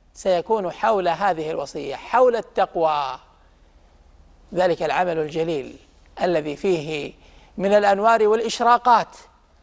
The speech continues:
وفيه من الخيرات والسعادات ما كل أحد يسعى إلى إدراكه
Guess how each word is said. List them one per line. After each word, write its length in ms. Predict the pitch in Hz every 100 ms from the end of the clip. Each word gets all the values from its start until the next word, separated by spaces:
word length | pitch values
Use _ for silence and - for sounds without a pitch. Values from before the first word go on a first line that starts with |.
| _ _ _
وفيه 320 | - 160 208 214
من 80 |
الخيرات 560 | 214 185 220 208 233 226
والسعادات 760 | 220 208 - 190 190 196 190 202 - _ _ _ _ _ _
ما 180 | 175 196
كل 680 | - 277 247 202 170 151 156 - _ _ _ _ - 214
أحد 340 | 214 190 175
يسعى 680 | 165 160 208 - 156 160 180
إلى 180 | 170
إدراكه 480 | 165 185 196 175 180